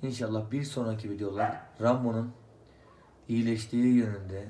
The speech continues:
mutlu olduğu yönünde olur. Kendinize çok iyi bakın. Görüşmek üzere.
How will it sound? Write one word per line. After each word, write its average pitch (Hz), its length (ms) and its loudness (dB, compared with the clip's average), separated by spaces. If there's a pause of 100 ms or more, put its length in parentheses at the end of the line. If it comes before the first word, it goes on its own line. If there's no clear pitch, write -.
(360)
mutlu 113 320 -2
olduğu 117 240 0
yönünde 104 400 -2
olur. 101 420 -8 (680)
Kendinize 107 480 -2
çok 117 180 -6
iyi 120 160 0
bakın. 117 340 -6 (340)
Görüşmek 104 440 -6
üzere. 104 340 -6